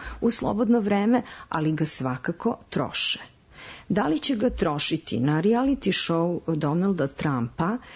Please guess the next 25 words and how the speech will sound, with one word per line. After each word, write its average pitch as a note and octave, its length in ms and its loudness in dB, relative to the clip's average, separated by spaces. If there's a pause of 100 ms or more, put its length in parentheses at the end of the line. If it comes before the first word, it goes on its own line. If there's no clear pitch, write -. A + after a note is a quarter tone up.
(280)
ili A3+ 380 4
na D3 440 2 (140)
priču G#3 460 2 (120)
o C#3+ 360 0
tome F3 340 0
kako - 320 -2
se - 220 -2
gradi E3 440 0
top - 420 -6
model C#3+ 640 0 (520)
ili E3+ 600 2
na, D3 600 2
e, C#3 380 0
storije F3 760 0
o E3+ 120 2
kulinarstvu, D#3+ 1080 0 (280)
što - 260 -2
su, D#3 300 -2
po D3+ 160 -2
mom G3 260 4
mišljenju, F#3 840 2 (600)
trivialne D#3+ 640 2
teme C#3 300 0
par D3 260 -2
excellence, A#2 840 -2